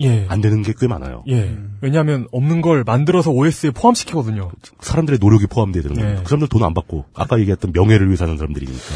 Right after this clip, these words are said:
Speaker 3: 죄송한데 결론을 제가 지금 좀 멀겠지만 이해하고 있는 게 맞는지 봐주십시오.
Speaker 2: 네.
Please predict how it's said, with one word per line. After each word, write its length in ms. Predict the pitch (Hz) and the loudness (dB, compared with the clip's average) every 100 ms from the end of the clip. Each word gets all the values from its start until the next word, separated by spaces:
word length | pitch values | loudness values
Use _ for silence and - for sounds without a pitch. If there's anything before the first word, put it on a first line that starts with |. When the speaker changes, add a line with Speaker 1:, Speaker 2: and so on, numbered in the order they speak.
| 69 - - | -12 -14 -8
Speaker 3:
죄송한데 460 | - 123 135 127 131 | 0 2 2 2 0
결론을 920 | - 113 123 135 135 131 131 127 127 | 0 2 4 2 2 0 0 0 0
제가 260 | 117 110 113 | 0 0 0
지금 560 | 101 101 107 101 95 85 | -2 -4 -4 -4 -10 -8
좀 200 | 110 98 | -6 -2
멀겠지만 640 | 92 110 127 - 117 113 | -2 0 -2 -4 -4 -2
이해하고 460 | 95 101 123 113 107 | -2 0 0 0 -2
있는 180 | 101 101 | -4 -6
게 80 | 101 | -8
맞는지 400 | 76 76 82 85 | -8 -8 -10 -12
봐주십시오. 540 | 73 78 71 - | -16 -16 -18 -12
Speaker 2:
네. 60 | 80 | -12